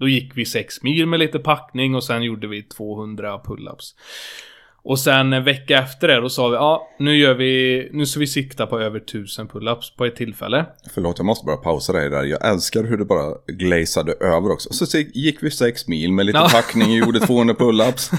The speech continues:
Speaker 1: <laughs>
Speaker 2: Vanlig tisdag, liksom.
Speaker 1: Ja, men precis. Nej, ja, men det, det, ja, det, vi bestämde det vid tillfälle. Nu ska vi utmana oss. Så gjorde vi det. Eh,
Speaker 2: Vilka är
Speaker 1: klarade.
Speaker 2: vi förresten?
Speaker 1: Eh, jag och en kompis, Joel.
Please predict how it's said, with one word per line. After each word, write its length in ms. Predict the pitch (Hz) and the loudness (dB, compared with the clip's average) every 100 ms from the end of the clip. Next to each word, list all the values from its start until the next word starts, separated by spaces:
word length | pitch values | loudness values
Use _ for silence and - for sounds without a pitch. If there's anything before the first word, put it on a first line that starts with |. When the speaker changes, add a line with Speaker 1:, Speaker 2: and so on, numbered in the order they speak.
| - 220 | -2 -2
Speaker 1:
<laughs> 300 | - 110 113 123 | -2 -4 2 6
Speaker 2:
Vanlig 320 | 123 113 - | 6 4 2
tisdag, 420 | 117 101 - 101 | 0 0 -2 -2
liksom. 380 | 131 - 135 - 160 | 0 -2 -4 -2 4
Speaker 1:
Ja, 340 | 160 175 180 | 8 10 10
men 120 | 185 185 | 8 4
precis. 500 | 185 196 170 147 151 | 2 4 4 4 6
Nej, 80 | 165 | 8
ja, 220 | 165 170 | 8 8
men 80 | 165 | 6
det, 300 | 165 165 175 | 4 4 2
det, 220 | 160 160 | 4 6
ja, 460 | 160 156 165 170 156 | 8 8 6 4 2
det, 360 | 156 156 175 170 | 4 8 8 6
vi 140 | 165 | 2
bestämde 460 | 165 - 196 156 196 | 0 4 4 4 0
det 40 | |
vid 80 | 151 | 0
tillfälle. 400 | 151 135 120 127 | 0 2 2 2
Nu 120 | 143 | 0
ska 120 | - | 0
vi 100 | 147 147 | 2 2
utmana 400 | 135 131 107 135 | 2 -2 0 0
oss. 280 | 160 - - _ _ | -2 -8 -18 _ _
Så 220 | - 135 | 0 2
gjorde 240 | 131 113 | 2 2
vi 100 | 113 | 2
det. 120 | 135 202 - _ - - - - _ - | 2 2 -2 _ -20 -20 -20 -20 _ -4
Eh, 60 | 117 110 107 104 | -2 -2 -6 -4
Speaker 2:
Vilka 60 | 120 120 | 0 4
är 40 | |
Speaker 1:
klarade. 180 | 139 113 127 | 4 4 4
Speaker 2:
vi 80 | 120 | 2
förresten? 380 | - - - - _ - | -2 -8 -10 -14 _ -4
Speaker 1:
Eh, 60 | 143 143 143 139 | 2 4 4 4
jag 480 | 135 143 135 131 127 | 4 2 4 4 2
och 200 | - 127 | -2 -4
en 160 | 120 | -6
kompis, 760 | 120 113 101 - 123 - - - 123 | -6 -8 -8 -8 -8 -8 -12 -14 -12
Joel. 640 | 117 117 107 120 113 | -8 -6 -4 -4 -4